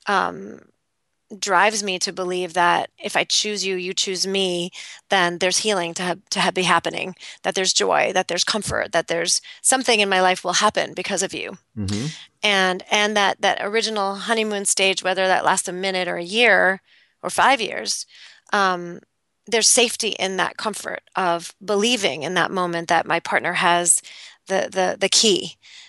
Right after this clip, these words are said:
Speaker 1: to my, um, aliveness, you know, to
Speaker 2: Mm-hmm.
Speaker 1: my thriving.
Speaker 2: Mm-hmm.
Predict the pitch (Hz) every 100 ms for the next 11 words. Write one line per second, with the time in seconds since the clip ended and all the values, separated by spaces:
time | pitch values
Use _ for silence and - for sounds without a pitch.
0 | _ - 208 185 170 170 165 165 - 175
1 | 165 165 160 165 _ _ _ _ _ _
2 | _ - 202 196 208 - - - - -
3 | - 95 101 143 170 - 131 120 90 185
4 | _ - 104